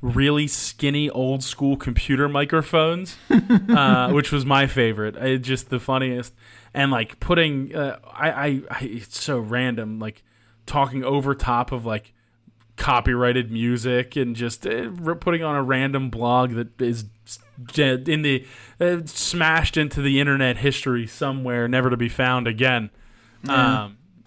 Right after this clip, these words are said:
Speaker 1: but that, yeah, it, talking to yourself is a very difficult form of podcasting. So I can, I can absolutely, uh, commend you on it.
Speaker 2: Well, I do my best, but, uh,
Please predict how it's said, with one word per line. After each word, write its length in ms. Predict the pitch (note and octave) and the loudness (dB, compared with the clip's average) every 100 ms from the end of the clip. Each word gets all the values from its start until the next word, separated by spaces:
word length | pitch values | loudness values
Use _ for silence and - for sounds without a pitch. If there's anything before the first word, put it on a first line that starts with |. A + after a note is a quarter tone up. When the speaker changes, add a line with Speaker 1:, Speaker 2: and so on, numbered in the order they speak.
| - | -6
Speaker 1:
but 200 | D3 C#3+ | -2 0
that, 240 | E3 D#3+ C#3+ | 2 0 2
yeah, 240 | E3 B2 | 2 2
it, 300 | A#2 E3+ F#3+ | 0 0 0
talking 340 | F3+ A3 A#3+ B3+ | 2 2 2 2
to 60 | |
yourself 520 | B3 A#3 - F#3+ E3+ D#3 | 2 2 2 2 2 -2
is 120 | C#3+ | -4
a 60 | |
very 300 | C3+ C#3 D3+ | 2 4 4
difficult 540 | B2+ C3+ B2 B2+ A#2+ G#2+ | 2 0 0 -2 -4 -4
form 300 | - B2 A#2+ | -4 -2 -2
of 120 | A2 | -2
podcasting. 560 | C3+ D#3+ - G#2 G2+ G#2+ | 0 0 0 -8 -8 -4
So 100 | C3+ | -2
I 100 | B2+ | -2
can, 400 | - G3+ F#3+ C#3+ - - - - | 2 2 0 -4 -14 -20 -16 -4
I 60 | C#3 | -2
can 160 | E3+ | 2
absolutely, 880 | D#3+ D#3+ - D3+ D3+ C3+ A#2+ A#2 B2+ | 2 2 2 2 4 2 2 0 0
uh, 140 | A2+ A2 | -2 -2
commend 440 | C#3+ C3 C#3+ E3+ | 0 2 2 2
you 280 | A#2+ G#2 F#2+ - | 0 -2 -6 -10
on 220 | B2 G#2 | -8 -8
it. 120 | E2+ - _ _ _ _ _ _ _ _ _ _ _ _ _ _ _ _ | -10 -14 _ _ _ _ _ _ _ _ _ _ _ _ _ _ _ _
Speaker 2:
Well, 720 | F#3+ F#3+ F3 D3+ - - - | 4 4 4 0 -8 -14 -16
I 80 | - | -10
do 140 | B2 C3 | -2 2
my 140 | A#2+ | 2
best, 640 | G2+ G#2 A#2+ G#2+ - - - | 0 -4 -4 -8 -12 -12 -2
but, 300 | B2 A2+ - | 0 0 -2
uh, 320 | A2 G#2 | -4 -4